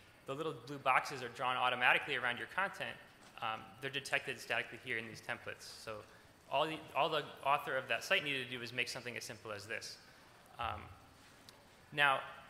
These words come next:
one of the other nice things about H T M L as a kind of lingua franca is there's really nice patterns for composing it. And that's not an accident, that's how H T M L is designed.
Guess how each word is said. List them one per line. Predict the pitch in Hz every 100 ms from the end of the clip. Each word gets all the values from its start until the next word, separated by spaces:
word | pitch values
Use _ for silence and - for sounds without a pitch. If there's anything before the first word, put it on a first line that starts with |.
| - - - - -
one | 160
of | 175
the | 170
other | 175
nice | 156
things | - 165 147
about | 135 117
H | 131 -
T | 139
M | 139
L | 131 131
as | 131 127
a |
kind | 127 - 131
of | 127
lingua | 131 120
franca | - 196 233 135
is | 117 120 117 - - - - - - - - 143
there's | 143 131
really | 160 175
nice | 160 147
patterns | - 143 139
for | 139
composing | - 123 127 117 110
it. | 101 - - -
And | 120 117
that's | 120 135
not | 120
an |
accident, | 143 208 - 131 113
that's | 120 -
how | - 131
H | 123 -
T | 131
M |
L | 113
is | 113
designed. | 117 127 139 110